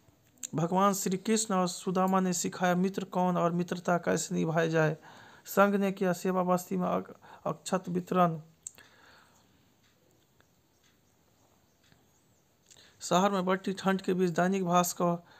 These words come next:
लायंस क्लब ऑफ इंद्रधनुष ने गरीबों के बीच कंबल बांटे। चीज़ें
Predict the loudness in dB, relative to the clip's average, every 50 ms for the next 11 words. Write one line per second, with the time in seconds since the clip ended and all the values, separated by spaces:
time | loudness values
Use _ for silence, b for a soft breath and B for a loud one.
0 | B B B B B B 0 2 2 2 2 0 -4 -6 -8 -4 -2 0 2 2
1 | 2 2 4 4 4 2 0 -8 -14 -14 -16 -18 -20 _ _ -6 -4 -4 -2 -2
2 | -2 0 2 2 2 4 2 0 -2 -4 -4 -4 -2 0 0 2 2 2 2 0
3 | -2 -2 -2 0 0 0 -2 -2 -2 -2 0 2 2 0 2 2 2 2 2 2
4 | 0 -2 -2 -2 -4 -8 _ _ _ _ _ B B B B B B B B B
5 | B B B B B B B B B B B _ _ _ _ _ _ _ _ _
6 | _ _ _ -6 -4 -2 0 2 2 0 0